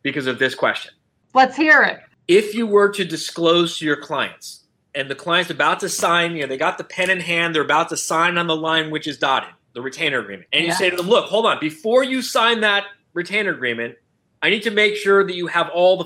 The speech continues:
Speaker 1: facts. Full disclosure, I need to make sure you're aware of the fact that I don't actually have a written business plan that explains how my business is supposed to function. I don't actually have any documented procedures for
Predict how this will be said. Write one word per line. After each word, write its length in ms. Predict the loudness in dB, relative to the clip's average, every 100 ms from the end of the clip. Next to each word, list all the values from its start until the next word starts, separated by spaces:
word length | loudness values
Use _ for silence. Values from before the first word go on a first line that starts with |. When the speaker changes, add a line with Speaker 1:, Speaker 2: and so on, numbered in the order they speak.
| 0
Speaker 1:
facts. 580 | 0 0 -8 -16 -16 _ _
Full 140 | -2 -2
disclosure, 540 | -2 -2 2 4 4
I 60 | 0
need 120 | -2
to 60 | -4
make 180 | -4 -2
sure 160 | -2
you're 260 | 0 0 0
aware 240 | 2 4
of 80 | 2
the 60 | 0
fact 260 | -2 -2 0
that 200 | -2 -2 _ -4
I 80 | -2
don't 400 | 2 2 2 0
actually 440 | 0 -2 -4 -6
have 320 | -2 0 0
a 60 | -2
written 340 | -2 -4 -4
business 360 | -2 -2 -2 -8
plan 540 | -6 -2 -2 -2 -8 -2
that 120 | 0
explains 640 | 0 -4 0 0 0 -6 -16 -20
how 360 | -12 0 0
my 220 | 2 0 0
business 480 | 0 0 -2 -10
is 100 | -8
supposed 440 | -8 -8 -6 -6 -8
to 60 | -8
function. 400 | -6 -6 -10 -20 _ -4
I 120 | 0
don't 320 | 2 2 2
actually 500 | 0 0 -2 -8 -8
have 300 | -6 -2 -2 -2
any 460 | -6 -4 -4 -6 _ _ _ _
documented 760 | 0 0 0 -2 -2 -2 -4 -8
procedures 600 | -10 0 0 0 -4 -8
for 180 | -10